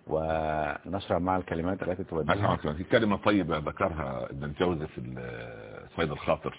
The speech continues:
Speaker 1: نعم.
Speaker 2: ويتكلم، يعني، أنا أتصور أنه كان يريد الصفوة.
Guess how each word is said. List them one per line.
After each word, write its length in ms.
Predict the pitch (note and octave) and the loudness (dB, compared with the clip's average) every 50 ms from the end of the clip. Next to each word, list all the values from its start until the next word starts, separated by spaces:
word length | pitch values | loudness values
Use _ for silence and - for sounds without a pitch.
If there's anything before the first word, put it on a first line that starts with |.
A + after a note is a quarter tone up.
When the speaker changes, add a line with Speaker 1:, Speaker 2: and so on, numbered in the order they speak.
| - | -4
Speaker 1:
نعم. 200 | - E2+ D2+ C#2+ - - - - - | -2 0 0 0 -2 -8 -18 -10 -4
Speaker 2:
ويتكلم، 680 | D2+ D#2 D#2 D2 D#2 - - A2 G2+ F#2+ F#2 F2 E2+ E2 - - - - - - - - | 0 0 0 0 -2 -2 0 2 2 2 0 -2 -2 -6 -12 -18 -20 -20 -20 -20 -18 -10
يعني، 220 | - D2+ D2+ D#2+ - | -6 -4 -4 -2 -2
أنا 240 | - F2 F#2+ F2 D#2 | 0 0 2 2 0
أتصور 360 | - F2 - - G#2+ G#2+ G2 | 0 2 6 8 8 8 8
أنه 220 | F#2+ F#2+ F#2 F2+ | 4 2 2 2
كان 240 | E2+ - G2+ F#2+ F#2+ | 2 4 4 4 4
يريد 240 | E2+ E2+ F2+ F#2 E2+ | 4 4 4 2 2
الصفوة. 400 | E2 - - - - - - | 0 -2 -2 -4 -4 -4 -6